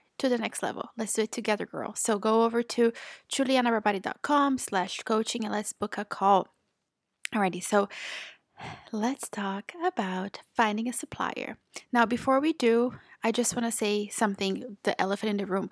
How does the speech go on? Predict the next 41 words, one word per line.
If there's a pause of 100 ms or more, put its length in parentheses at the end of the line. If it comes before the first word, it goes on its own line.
(320)
I
think
you
guys
know
that
I
have (180)
mentioned (220)
China (760)
quite
a
bit (180)
in
the
past
few, (400)
um,
episodes,
and, (640)
um, (120)
let's
talk
about
that
because
I
do
think
it
needs
to
be
addressed.
So (600)
a
lot
of
people,
and
right,